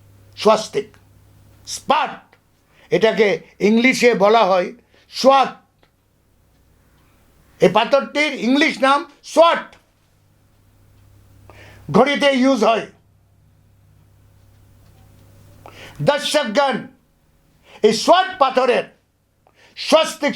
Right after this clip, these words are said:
শিবলিঙ্গ। এই সোয়াট পাথরের স্বস্তিক শিবলিঙ্গ যদি আপনি পান, যে কোনো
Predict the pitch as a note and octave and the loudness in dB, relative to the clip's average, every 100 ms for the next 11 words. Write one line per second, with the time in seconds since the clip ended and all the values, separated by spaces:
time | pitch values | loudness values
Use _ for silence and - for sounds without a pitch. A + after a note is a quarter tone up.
0 | - A#3 G#3 E3 - - - _ _ _ | -4 -4 -4 -6 -10 -20 -20 _ _ _
1 | _ _ _ _ _ _ _ _ - - | _ _ _ _ _ _ _ _ -20 -20
2 | - F3 - C4+ E4 E4+ C#4 C4+ D4 D4+ | 0 0 4 4 4 2 -2 0 0 2
3 | D4+ D#4 G4+ _ _ _ - D4 D4 - | 2 0 -4 _ _ _ 0 0 0 -4
4 | D#4 B3 - - D#4+ D4+ D#4 C#4+ C4 F3+ | -4 -4 -6 0 2 2 0 2 2 2
5 | - _ _ _ _ _ _ - - - | -4 _ _ _ _ _ _ -20 -2 2
6 | C4+ C#4 C4+ B3 A#3 B3+ B3 C4 G#3 - | 2 4 2 2 -2 -2 0 0 -4 -12
7 | _ _ _ _ D#3+ B3+ D4+ | _ _ _ _ 0 2 2